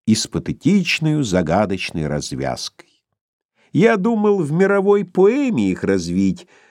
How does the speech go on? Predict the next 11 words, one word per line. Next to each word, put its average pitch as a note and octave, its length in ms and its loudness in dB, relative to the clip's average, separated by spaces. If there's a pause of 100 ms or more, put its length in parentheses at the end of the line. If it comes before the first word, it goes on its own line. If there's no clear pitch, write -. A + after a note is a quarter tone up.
(220)
в B2+ 240 0
большом, G#3 680 0
посредственном F3+ 1120 0
или F3+ 160 4
в B2 120 2
маленьком D3+ 600 0
масштабе, A#2+ 760 -4 (220)
и F#2 80 2
уж G#2+ 160 2
составил A#2 560 -2
план, G2+ 680 -2